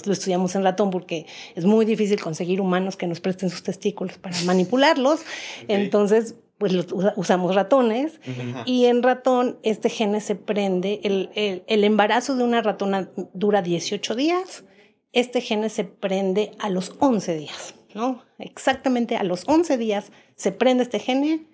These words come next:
Speaker 1: trabaja
Speaker 2: Entonces, en el día once ya se
Speaker 1: en
Speaker 2: define
Speaker 1: el,
Speaker 2: el sexo del
Speaker 1: en ese
Speaker 2: feto
Speaker 1: momento,
Speaker 2: ratón.
Speaker 1: en ese momento se prende. Antes no. Antes son igualitos hembras y machos. Hasta los once días tú no puedes saber si es una, o sea, digamos, eh, fí-, físic-,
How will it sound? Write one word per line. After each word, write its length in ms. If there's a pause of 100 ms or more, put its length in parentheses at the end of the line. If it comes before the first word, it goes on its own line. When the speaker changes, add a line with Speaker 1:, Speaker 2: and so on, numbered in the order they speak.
(280)
Speaker 1:
trabaja 680
Speaker 2:
Entonces, 180 (140)
en 180
el 80
día 160
once 220
ya 100
se 200
Speaker 1:
en 20 (160)
Speaker 2:
define 80
Speaker 1:
el, 140
Speaker 2:
el 160
sexo 340
del 220
Speaker 1:
en 60
ese 120
Speaker 2:
feto 160
Speaker 1:
momento, 240
Speaker 2:
ratón. 340
Speaker 1:
en 220
ese 200
momento 300
se 100
prende. 300
Antes 320
no. 240 (380)
Antes 300
son 140
igualitos 520
hembras 340
y 40
machos. 440 (300)
Hasta 240
los 180
once 280
días 340
tú 100
no 240
puedes 240
saber 240
si 120
es 100
una, 240 (160)
o 100
sea, 180 (240)
digamos, 440 (300)
eh, 360
fí-, 360
físic-, 640